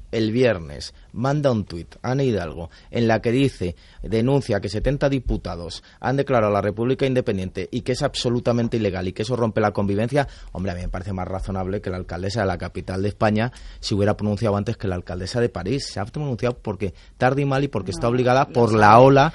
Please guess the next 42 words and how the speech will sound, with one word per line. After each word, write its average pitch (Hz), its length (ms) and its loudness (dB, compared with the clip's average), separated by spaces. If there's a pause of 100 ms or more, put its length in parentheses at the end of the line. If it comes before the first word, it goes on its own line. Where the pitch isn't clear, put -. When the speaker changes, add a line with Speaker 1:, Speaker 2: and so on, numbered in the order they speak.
(240)
Speaker 1:
de 123 80 6
la 113 100 6
inmensa 123 300 2
mayoría 139 280 4
de 139 40 6
los 139 100 2
madrileños 139 440 0
que 107 120 -2
no 120 120 -2
convi-, 190 320 -2
que 123 140 0
no 143 160 0
entienden 147 480 -2
este 117 180 -4
proceso 110 320 0
independentista, 107 720 4
Speaker 2:
El, - 60 4
Speaker 1:
Rita. 156 340 2
Speaker 2:
el 190 160 4
mismo 214 200 6
Speaker 1:
Lo 247 60 6
mismo 233 180 8
Speaker 2:
día, 240 60 6
Speaker 1:
que 240 60 6
está - 140 4
pasando, 120 300 2
Speaker 2:
el, - 60 2
Speaker 1:
por 120 100 4
cierto, 123 240 2
Speaker 2:
el - 60 0
Speaker 1:
con 131 120 4
tu 120 80 4
Speaker 2:
mismo 117 80 2
Speaker 1:
par-, 107 140 8
Speaker 2:
día 233 160 4
Speaker 1:
lo 113 120 4
mismo 110 220 0
que 120 60 0
está 110 160 0
pasando, 113 320 2
por 131 100 4
cierto, 143 300 4